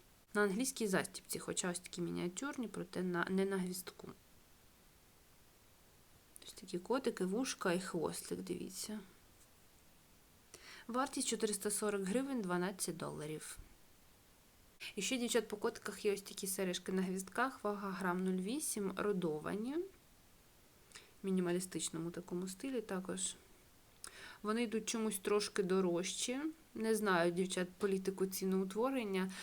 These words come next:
Такі, е, п'ятсот десять гривень, чотирнадцять доларів. Наступні сережки, ось такі подвійні квадрати, два шістдесят дев'ять грами вага, родовані.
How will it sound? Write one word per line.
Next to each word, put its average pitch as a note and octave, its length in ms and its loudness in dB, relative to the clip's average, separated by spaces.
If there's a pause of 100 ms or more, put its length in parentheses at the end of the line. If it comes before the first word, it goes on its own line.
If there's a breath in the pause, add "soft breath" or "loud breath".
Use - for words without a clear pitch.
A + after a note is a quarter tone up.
(140)
Такі, A3 460 0
е, G3+ 100 2
п'ятсот G#3 420 0
десять F#3+ 360 2
гривень, B3 380 0
чотирнадцять F#3+ 680 -2
доларів. D3 680 -8 (1160)
Наступні A#3 420 2
сережки, G3+ 520 2
ось G3+ 80 2
такі - 180 -6
подвійні G#3 480 0
квадрати, F#3+ 600 0
два G#3 220 2
шістдесят F#3+ 560 0
дев'ять F3 440 0
грами F3 280 0
вага, F3 600 0
родовані. G3 800 -2